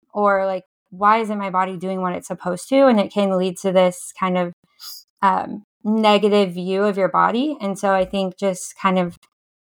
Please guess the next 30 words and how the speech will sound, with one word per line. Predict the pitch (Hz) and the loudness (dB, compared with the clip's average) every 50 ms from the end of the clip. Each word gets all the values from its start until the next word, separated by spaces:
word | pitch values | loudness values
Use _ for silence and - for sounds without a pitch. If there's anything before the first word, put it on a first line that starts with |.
| _ _ _ _ _ _ _ _ _ _ _ _ _ _ _ _ _ _ 320 208 190 170 185 220 214 - _ _ 196 190 202 208 _ | _ _ _ _ _ _ _ _ _ _ _ _ _ _ _ _ _ _ _ -16 -14 -14 -14 -16 -20 -20 _ _ -20 -20 -20 -14 _
I | - 247 | 2 2
don't | 269 247 214 | 4 4 2
know, | 185 180 185 196 196 - - | 2 0 0 -2 -4 -6 -6
kind | 240 233 | -4 -4
of | 220 185 | -2 -2
recognizing, | 180 180 180 180 - 226 220 214 220 220 190 214 220 214 214 | -2 -2 -2 -2 -4 -2 0 0 0 0 -2 -4 -4 -2 0
like, | 208 196 190 180 - - | 0 0 0 -2 -2 0
or | 196 196 196 190 185 185 180 | 2 4 4 2 2 -2 -4
reflecting | 185 190 202 196 - - 190 180 175 - - 240 240 240 | 0 0 0 0 0 -2 -2 -4 -2 -4 -4 -2 0 2
on | 247 240 | 2 2
that | 247 254 262 262 254 247 233 | 2 2 2 0 0 -2 -6
and, | 190 202 196 190 190 | -10 -10 -10 -8 -8
like, | 185 180 175 - | -8 -10 -10 -14
how | - - 196 196 202 196 | -8 0 2 2 2 2
is | 185 180 185 180 | 0 -2 -4 -8
my | 185 180 | -10 -10
relationship | 175 175 175 180 180 - 196 196 - 185 185 | -10 -8 -10 -10 -10 -12 -16 -14 -14 -10 -10
with | 190 185 - | -10 -10 -8
my | 185 180 | -8 -4
body? | 175 185 180 180 175 170 | 0 0 0 0 0 -2
Do | 175 196 | 0 0
I | 202 214 208 | 0 0 0
feel | 214 - - 175 180 | -2 -8 -4 -2 0
like | 190 208 208 240 | 0 0 0 0
my | 247 247 240 | -2 0 4
body | 247 247 247 247 247 | 4 4 4 2 -2
is | 247 247 | -4 -4
capable | - 254 254 247 240 240 240 | -6 -6 -6 -4 -4 -2 -4
of | 240 240 | -4 -2
conceiving? | - 240 226 - 240 233 233 240 240 240 240 | -4 -4 -4 -2 -2 -2 0 0 0 0 -2